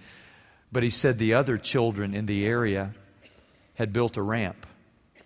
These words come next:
up to the wall because they so desperately wanted to get into that place. You know what it's like to be on the outside looking in? Do you know what it's like when you get on the inside?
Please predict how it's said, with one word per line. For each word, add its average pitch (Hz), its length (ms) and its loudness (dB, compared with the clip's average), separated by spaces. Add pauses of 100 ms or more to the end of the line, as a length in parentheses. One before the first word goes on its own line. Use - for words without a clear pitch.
(100)
up 117 180 -2
to 123 140 0
the 101 100 -4
wall 98 500 -4 (760)
because 110 340 -4
they 107 140 2
so 101 260 -2
desperately 117 840 -4
wanted 104 540 -6 (100)
to 98 100 -10
get 98 380 -4
into 104 440 -6
that 98 520 -6
place. 87 800 -10 (840)
You 95 140 -8
know 120 160 -2
what 139 140 2
it's 135 180 -4
like 139 240 0
to 139 80 -8
be 131 160 -6
on 127 140 -4
the 120 120 -2
outside 120 540 -6
looking 117 320 -8
in? 123 300 -8 (1400)
Do 101 100 -6
you 95 60 -2
know 110 180 -2
what 120 140 0
it's - 180 -8
like 110 300 -4
when 98 120 -4
you 95 100 -6
get 104 300 -4 (1000)
on 101 160 -6
the 92 140 -4
inside? 113 680 -4